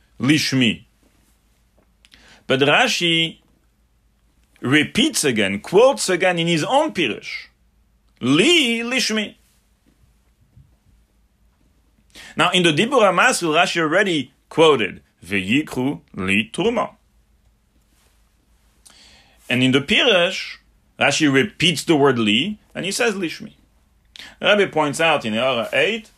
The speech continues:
that there are some Kisvei Yad where you don't have the word li. And the Pashtus, because Rashi comes to explain, obviously, the word li, you don't need to quote again.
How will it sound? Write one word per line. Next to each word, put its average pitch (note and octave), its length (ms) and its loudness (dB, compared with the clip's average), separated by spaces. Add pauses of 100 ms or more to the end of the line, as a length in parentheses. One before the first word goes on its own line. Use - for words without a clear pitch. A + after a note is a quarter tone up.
(380)
that G2 380 -2
there F#2 140 -2
are F#2 40 -4
some B2 540 -4 (160)
Kisvei G#2+ 400 -6
Yad A2 260 0
where G#2 100 -4
you B2 120 -4
don't C#4 220 0
have D#3+ 260 0
the C3 80 0
word A#2+ 220 0
li. G2+ 320 -2 (440)
And D3 120 -6
the E3 80 -2
Pashtus, C3 600 -2
because D#3 760 -2 (500)
Rashi F3+ 340 -6
comes D#3 300 -2
to B2+ 120 -4
explain, A#2 600 -4
obviously, B2 460 -6
the A2 140 -2
word A2 260 -4
li, F#2+ 180 -4
you G#2+ 160 -6
don't A#2+ 160 -4
need D3 140 -6
to D#3 80 -4
quote D3 240 -2
again. F3+ 400 -4